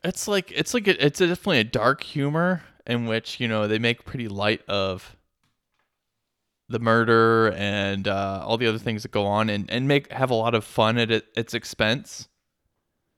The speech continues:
Especially, um, some of the later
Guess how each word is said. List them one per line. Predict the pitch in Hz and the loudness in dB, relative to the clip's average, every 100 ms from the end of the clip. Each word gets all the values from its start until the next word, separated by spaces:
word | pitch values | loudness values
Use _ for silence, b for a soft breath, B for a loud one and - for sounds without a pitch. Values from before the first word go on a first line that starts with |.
| _ | _
Especially, | 120 - 113 - 123 110 101 95 - | -12 0 0 2 0 0 0 -6 -6
um, | 98 92 90 | -4 -4 -8
some | - 123 | -6 -4
of | 104 | -2
the | 104 | -4
later | 104 107 117 113 | 0 2 2 -2